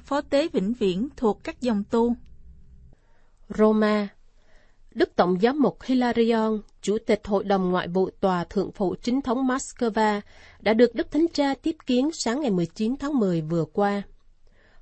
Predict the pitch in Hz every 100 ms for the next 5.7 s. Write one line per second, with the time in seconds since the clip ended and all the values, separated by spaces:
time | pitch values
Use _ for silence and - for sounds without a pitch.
0 | - - 240 226 240 262 - 247 226 214
1 | 208 262 - 190 - 202 - 214 269 294
2 | 226 202 196 202 294 277 156 - 302 -
3 | - 247 320 - - - - - 220 247
4 | 233 247 233 202 156 214 247 240 - 247
5 | 294 - - 165 214 208 208